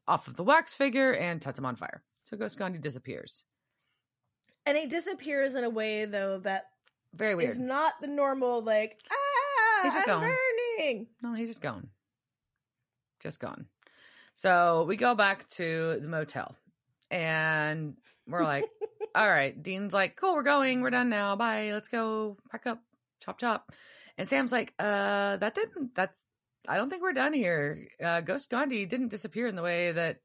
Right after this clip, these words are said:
Speaker 1: ghosts are supposed to." Dean's like, "Yeah, whatevs." So he's like, "The Ghost Gandhi tried to, like, bite me like it was hungry. This was weird.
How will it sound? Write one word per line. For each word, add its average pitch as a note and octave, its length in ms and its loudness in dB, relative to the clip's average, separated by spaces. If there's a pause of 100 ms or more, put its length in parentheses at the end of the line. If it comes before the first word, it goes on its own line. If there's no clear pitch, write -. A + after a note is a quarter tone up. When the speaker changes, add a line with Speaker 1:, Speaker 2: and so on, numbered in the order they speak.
Speaker 1:
ghosts D3+ 280 -4
are G3+ 40 -8
supposed - 360 -8
to." F4+ 260 -2 (520)
Dean's B3+ 200 0
like, A3+ 220 0
"Yeah, E3 240 0
whatevs." G2 320 -4 (460)
So F3 580 4
he's G3 160 -4
like, F#3 220 0 (560)
"The E3+ 60 -12
Ghost B3+ 340 -4
Gandhi F4+ 320 0
tried C4 340 0
to, D4 100 4
like, C4 180 2 (180)
bite B3 260 -2
me F3+ 180 -2
like D3+ 180 -2
it E3+ 60 -6
was D3 140 -6
hungry. D#3 480 -2
This D3+ 120 -6
was A#3+ 180 -4
weird. B2 640 -2